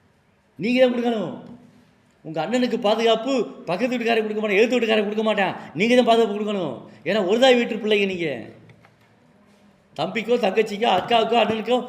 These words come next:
ஏதாவது ஒரு பிரச்சனை வந்துச்சுன்னா நீங்க தான்டா நிக்கணும். அதை விட்டு இப்படி "என் சண்டைக்காரன் பேனா எடுத்துட்டான், நிக்க மாட்டான்" அப்படின்னு சொல்லக்கூடாதா?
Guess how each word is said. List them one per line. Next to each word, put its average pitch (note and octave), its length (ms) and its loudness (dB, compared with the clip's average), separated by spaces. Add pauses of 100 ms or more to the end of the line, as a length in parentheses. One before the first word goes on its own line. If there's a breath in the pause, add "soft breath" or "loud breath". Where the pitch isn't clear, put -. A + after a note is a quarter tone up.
(180 loud breath)
ஏதாவது G#3 300 6
ஒரு G#3+ 120 4
பிரச்சனை A3+ 380 0
வந்துச்சுன்னா A3+ 260 -2
நீங்க A#3 240 0
தான்டா A#3 140 0
நிக்கணும். G#3+ 720 -2 (1300)
அதை E3 220 -6
விட்டு F#3 80 -6
இப்படி F3 180 -6
"என் E3 100 -4
சண்டைக்காரன் D3+ 680 -6
பேனா E3 220 -2
எடுத்துட்டான், D3+ 360 -4
நிக்க D3+ 140 -2
மாட்டான்" D3 200 -4
அப்படின்னு D3 160 -6
சொல்லக்கூடாதா? D3 480 -4